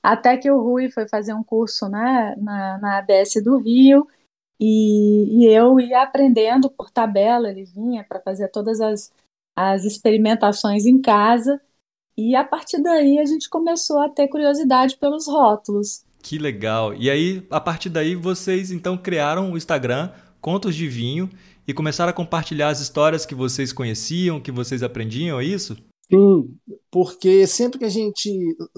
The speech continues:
Speaker 3: saía, né, e, e tava lá com os nossos amigos, sempre vinha uma pergunta, né? Por que desse rótulo, né?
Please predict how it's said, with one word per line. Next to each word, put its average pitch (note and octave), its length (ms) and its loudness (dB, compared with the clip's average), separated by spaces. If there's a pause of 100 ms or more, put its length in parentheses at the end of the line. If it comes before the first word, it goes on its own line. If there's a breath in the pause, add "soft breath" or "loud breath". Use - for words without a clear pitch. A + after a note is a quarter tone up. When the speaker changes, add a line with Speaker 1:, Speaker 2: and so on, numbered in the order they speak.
(140)
Speaker 3:
saía, E3+ 840 0
né, E3 240 0
e, D3+ 500 -2
e - 60 -18
tava D3+ 360 -2
lá D3 200 4
com C#3 680 2
os C3+ 580 -4 (200)
nossos C3+ 440 0
amigos, D#3 600 4
sempre A#3 360 0
vinha F3 1040 0 (680)
uma E3 800 0 (340)
pergunta, F3 760 2
né? D#3 260 0 (720)
Por C4+ 240 0
que C4+ 160 -4
desse B3+ 340 -2
rótulo, C#3+ 760 0
né? E3+ 300 -6